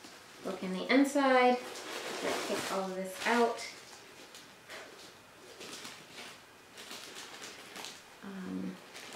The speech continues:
and you can see in there, make sure this inner flap, and the other jumbo, this was the inner flap, and this outside was just all crumpled.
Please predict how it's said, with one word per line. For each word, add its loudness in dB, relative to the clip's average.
and 6
you 6
can 0
see 2
in 4
there, 6
make -4
sure 4
this 4
inner 6
flap, 6
and 6
the 8
other 10
jumbo, 10
this 2
was 2
the 6
inner 6
flap, 4
and 0
this 0
outside 6
was -4
just -8
all 6
crumpled. 2